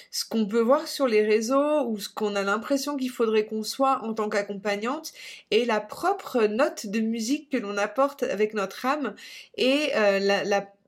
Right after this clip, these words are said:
notre touche unique dans l'accompagnement. Et, hum, je me suis déconnectée de ça. Et finalement,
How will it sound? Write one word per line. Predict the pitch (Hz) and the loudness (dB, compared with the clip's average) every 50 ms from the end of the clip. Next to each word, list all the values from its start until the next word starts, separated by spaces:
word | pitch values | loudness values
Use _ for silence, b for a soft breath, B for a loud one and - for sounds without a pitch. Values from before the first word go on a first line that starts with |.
| - - | -16 -10
notre | - 202 202 202 202 - - 226 | -6 -4 -2 -2 -2 -2 -2 -4
touche | 226 220 - 330 320 - - - - | -2 -2 0 0 0 0 -2 -4 -2
unique | 247 254 254 262 262 277 285 233 214 | 0 2 2 2 2 2 0 0 -2
dans | 214 208 | -2 0
l'accompagnement. | 202 196 208 - 208 202 - 214 202 202 202 196 185 180 185 - b b b b b b _ _ - - | 0 0 -2 -4 -6 -4 -2 -2 -2 -2 -4 -6 -6 -8 -10 -12 b b b b b b _ _ -4 -2
Et, | 196 220 214 208 208 208 208 208 208 202 208 208 208 202 196 - | 0 2 2 0 -2 -2 -6 -8 -8 -6 -6 -6 -6 -6 -6 -8
hum, | - - _ _ _ _ - - - - | -10 -14 _ _ _ _ -20 -20 -14 -10
je | - 175 196 220 | -8 -4 -2 0
me | 226 | 0
suis | 220 - 330 330 | 0 0 -2 0
déconnectée | 330 262 262 - 240 226 226 226 226 - 220 | 0 0 2 2 2 2 0 -2 -4 -4 -6
de | 214 220 | -6 -6
ça. | - - 202 - - - _ B B B B B B B B B B B B B B B B B - | -8 -8 -8 -8 -10 -12 _ B B B B B B B B B B B B B B B B B -2
Et | - 220 | -2 0
finalement, | 220 - 262 254 254 240 247 247 254 285 320 370 370 - 381 | 0 2 2 2 4 4 2 2 2 0 0 0 -2 -4 -6